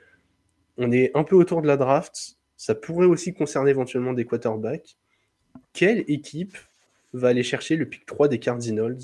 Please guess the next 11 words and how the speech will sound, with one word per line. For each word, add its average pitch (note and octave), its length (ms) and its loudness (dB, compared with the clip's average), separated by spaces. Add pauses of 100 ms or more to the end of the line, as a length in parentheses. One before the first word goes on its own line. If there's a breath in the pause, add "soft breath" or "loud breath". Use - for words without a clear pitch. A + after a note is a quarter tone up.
(680)
Et B2 80 2
éventuellement, A#2+ 520 0
pourquoi, C#3+ 580 -4
si - 200 -14
t'as G#2+ 80 -10
un, G2 680 -10
un - 80 -12
scénario, G#2+ 640 -6
euh, F#2+ 160 -12 (300)
en A2 80 -16
tête ? - 380 -12